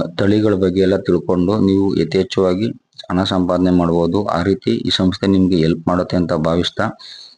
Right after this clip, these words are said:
ಯಾರೆಲ್ಲ ವಿಡಿಯೋ ನೋಡ್ತಾ ಇದ್ದೀರಿ, ಆ, ದಯವಿಟ್ಟು ಲೈಕ್ ಮಾಡಿ, ಸಬ್ಸ್ಕ್ರೈಬ್ ಮಾಡಿ.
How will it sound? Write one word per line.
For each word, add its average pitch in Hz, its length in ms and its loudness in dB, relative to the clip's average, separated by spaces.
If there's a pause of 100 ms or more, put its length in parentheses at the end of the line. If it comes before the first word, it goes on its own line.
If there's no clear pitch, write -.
(880)
ಯಾರೆಲ್ಲ 95 280 0
ವಿಡಿಯೋ 101 280 2
ನೋಡ್ತಾ 92 300 0
ಇದ್ದೀರಿ, 90 300 0 (460)
ಆ, 87 200 -2
ದಯವಿಟ್ಟು 95 460 2
ಲೈಕ್ 92 320 0
ಮಾಡಿ, 95 400 2
ಸಬ್ಸ್ಕ್ರೈಬ್ 92 500 -2
ಮಾಡಿ. 85 240 0